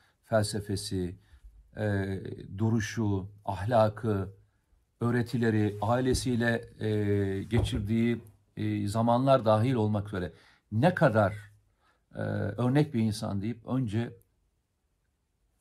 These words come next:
o ışıltıyı saçmalısınız. O ışıltıyı saçtığınızda bir, e, sizi takip edecek, sizinle beraber olacak insan sayısı artabilir.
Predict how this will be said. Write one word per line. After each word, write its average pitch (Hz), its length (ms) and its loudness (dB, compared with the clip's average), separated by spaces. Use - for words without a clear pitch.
o 175 160 2
ışıltıyı 123 440 -2
saçmalısınız. 104 680 -4
O 143 140 -2
ışıltıyı 156 400 -2
saçtığınızda 147 920 -2
bir, 110 300 -6
e, 104 320 -4
sizi 139 580 -2
takip 120 380 0
edecek, 107 380 -4
sizinle 131 420 -4
beraber 117 260 0
olacak 107 280 -2
insan 110 280 -4
sayısı 95 380 -8
artabilir. - 420 -14